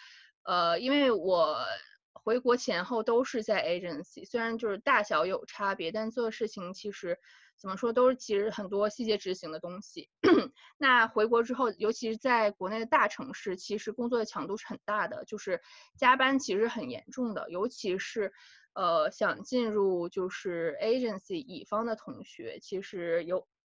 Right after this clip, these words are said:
呃，其实甲方市场部也很忙。所以就是工作强度这个，其实大家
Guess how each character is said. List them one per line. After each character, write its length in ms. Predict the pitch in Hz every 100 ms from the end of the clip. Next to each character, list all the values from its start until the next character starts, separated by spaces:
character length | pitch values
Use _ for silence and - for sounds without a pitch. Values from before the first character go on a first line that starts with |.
| _ -
呃， 460 | 180 175 165 - - -
其 120 | - 254
实 80 |
甲 180 | 254 -
方 220 | - 220
市 220 | 240 - 233
场 240 | 202 160
部 220 | 208 175
也 420 | 131 151 190 147 -
很 240 | - 208
忙。 220 | 135 127 _ - - -
所 160 | - 226
以 80 | 220
就 160 | 214
是 260 | 208 208 190
工 220 | 254 254
作 100 | 262
强 280 | - 202 196
度 100 | 202
这 140 | 214
个， 80 | 196
其 80 | -
实 100 | 190
大 180 | 214
家 60 | 214